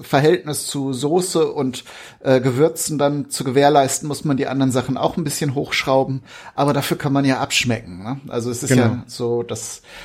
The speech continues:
Speaker 1: man's nicht erst, wenn's auf dem Teller liegt, probieren muss, sondern man kann's ja beim Kochen auch schon mal probieren und weiß dann, dass es vielleicht nicht würzig, nicht salzig genug ist.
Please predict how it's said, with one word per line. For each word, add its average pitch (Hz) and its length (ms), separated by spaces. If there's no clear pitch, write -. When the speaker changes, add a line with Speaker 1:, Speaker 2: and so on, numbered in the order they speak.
Speaker 1:
man's 127 460
nicht 147 360
erst, 147 300
wenn's 147 180
auf 147 100
dem 131 100
Teller 165 260
liegt, 165 320
probieren 151 400
muss, 143 320
sondern 135 320
man 127 160
kann's 131 240
ja 135 80
beim 123 260
Kochen 123 360
auch 127 120
schon 127 180
mal 117 220
probieren 117 640
und 113 300
weiß 113 220
dann, 107 160
dass 104 160
es - 140
vielleicht 113 400
nicht 117 520
würzig, 123 460
nicht 113 140
salzig 123 400
genug 113 260
ist. - 300